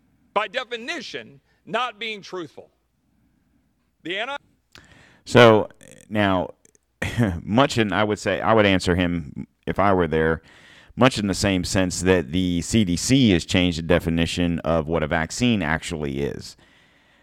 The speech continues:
Speaker 2: Uh, based on the C D C's definition of what a vaccine is,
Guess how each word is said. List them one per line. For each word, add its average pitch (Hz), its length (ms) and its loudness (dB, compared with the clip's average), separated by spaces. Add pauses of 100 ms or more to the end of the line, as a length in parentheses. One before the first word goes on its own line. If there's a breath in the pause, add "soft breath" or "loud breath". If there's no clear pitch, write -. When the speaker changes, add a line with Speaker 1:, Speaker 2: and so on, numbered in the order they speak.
(120)
Speaker 2:
Uh, 82 320 2
based 107 460 2
on 92 520 0
the 95 220 -4
C 117 220 0
D 98 100 -2
C's 107 320 -2
definition 90 540 -2
of 80 80 -4
what 87 120 2
a 80 60 -2
vaccine 85 480 0
is, 78 300 -2